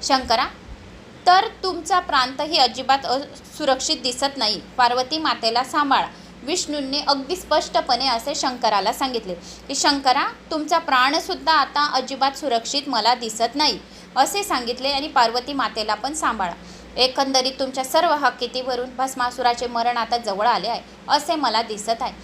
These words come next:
आता तुम्ही निश्चितपणे आपल्याला आपल्या घरी जा आणि त्यांना शंकर असे म्हणाल. तेवढ्यात भस्मासूरच नेहमीच्या नाटकीप्रमाणे तेथे आला. आपले घराणे घेऊन आलेल्या जमवाकडे त्यांनी आपली क्रूर दृष्टी फेकली. "येथे जे जे आले आहेत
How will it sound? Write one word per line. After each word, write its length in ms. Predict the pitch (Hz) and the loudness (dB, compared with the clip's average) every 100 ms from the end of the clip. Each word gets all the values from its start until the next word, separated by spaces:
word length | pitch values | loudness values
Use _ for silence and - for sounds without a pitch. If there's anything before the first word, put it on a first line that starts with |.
| - - | -16 0
आता 240 | 311 311 | 0 2
तुम्ही 260 | 453 453 415 | 0 -2 -4
निश्चितपणे 580 | 370 311 370 - 320 302 | -4 -4 -4 -4 -2 0
आपल्याला 420 | 262 254 254 254 | -2 0 0 2
आपल्या 300 | 247 240 226 240 | 0 0 -2 -2
घरी 280 | 233 269 247 | -4 0 0
जा 120 | 269 | 2
आणि 200 | 277 269 | 2 2
त्यांना 280 | 277 240 240 262 | 0 -2 -2 -2
शंकर 360 | 254 202 226 | -2 -2 0
असे 220 | 220 208 | 0 -2
म्हणाल. 260 | 247 277 226 185 - - - | -4 -4 -4 -6 -16 -4 4
तेवढ्यात 240 | 339 359 | 6 6
भस्मासूरच 720 | 320 359 339 311 311 320 320 311 | 4 0 0 -4 -2 -2 -2 -2
नेहमीच्या 420 | 311 277 277 285 | -4 -4 -2 -2
नाटकीप्रमाणे 880 | 269 240 - 277 269 240 240 233 247 - - - | 0 -2 -2 -2 0 0 -2 -4 -6 -8 -18 -6
तेथे 220 | 262 262 294 | -2 0 2
आला. 280 | 254 240 254 - | 2 2 -6 -2
आपले 260 | 220 240 233 | 0 2 2
घराणे 380 | 240 240 220 | 4 2 0
घेऊन 260 | 240 277 240 - - - - - | -2 -2 -4 -6 -18 -20 -12 2
आलेल्या 420 | 240 269 330 359 | 4 4 4 2
जमवाकडे 640 | 294 269 254 247 254 247 | 2 0 2 0 0 -2
त्यांनी 320 | 247 233 233 247 | -2 -4 -6 -6
आपली 240 | - 220 247 | -4 -4 -4
क्रूर 320 | - 277 320 | -6 -4 -4
दृष्टी 340 | 254 254 - | -2 -4 -4
फेकली. 320 | 269 294 285 175 - - - - | -2 -4 -4 -10 -12 -18 -8 2
"येथे 300 | 294 427 415 | 2 2 0
जे 180 | 330 | 2
जे 160 | 330 349 | 2 4
आले 240 | 302 277 | 4 4
आहेत 340 | 311 294 285 | 0 0 -2